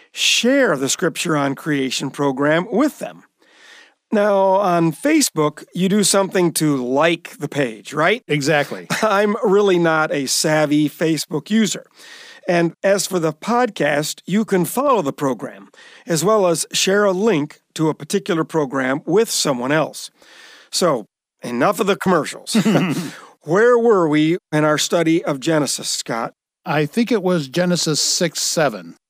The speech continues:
Speaker 1: That's right. Genesis six seven. But now for context, let's start at verse five, and I want to read through verse nine. Genesis six five is describing what it is like in the days of Noah.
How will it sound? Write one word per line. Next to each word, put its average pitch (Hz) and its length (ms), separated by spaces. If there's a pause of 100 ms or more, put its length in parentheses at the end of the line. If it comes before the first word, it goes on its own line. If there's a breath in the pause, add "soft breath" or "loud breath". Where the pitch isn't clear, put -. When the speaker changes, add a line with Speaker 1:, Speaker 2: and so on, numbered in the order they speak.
(140)
Speaker 1:
That's 143 280
right. 135 320 (500 soft breath)
Genesis 165 540
six - 360
seven. - 420 (640 soft breath)
But 190 120
now 190 160
for 180 120
context, 262 680 (100)
let's 269 240
start - 500
at 170 140
verse 170 500
five, 139 680 (420 loud breath)
and 156 100
I 151 100
want 226 240
to 240 40
read 202 420
through 156 460
verse 131 380
nine. 151 500 (760 soft breath)
Genesis 196 560 (120)
six - 380
five 147 500
is 165 240
describing 151 840
what 190 180
it 226 100
is 220 220
like 185 420 (360 loud breath)
in 165 120
the 156 80
days 143 400
of 131 140
Noah. 143 380